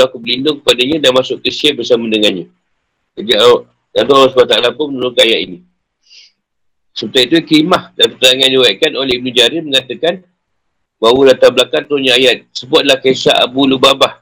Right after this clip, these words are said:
bin Abdul Munzir. Dan kala ia diutus Rasulullah sallallahu alaihi wasallam pada Yahudi Bani Quraizah. Lalu Yahudi Bani Quraizah bertanya kepadanya, "Apa yang akan diperbuat oleh Muhammad terhadap kami?" Lalu Abu Lubabah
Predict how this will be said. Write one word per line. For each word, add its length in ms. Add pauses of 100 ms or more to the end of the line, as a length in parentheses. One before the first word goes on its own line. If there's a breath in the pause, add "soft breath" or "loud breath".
(140)
bin 180
Abdul 380
Munzir. 480 (560)
Dan 160
kala 260
ia 140
diutus 240
Rasulullah 360
sallallahu 160
alaihi 120
wasallam 200
pada 160
Yahudi 360
Bani 240
Quraizah. 420 (800)
Lalu 160
Yahudi 260
Bani 200
Quraizah 400
bertanya 260 (100)
kepadanya, 360 (280)
"Apa 220
yang 220
akan 100 (100)
diperbuat 320
oleh 200
Muhammad 340 (100)
terhadap 280
kami?" 220 (1080)
Lalu 160
Abu 240
Lubabah 480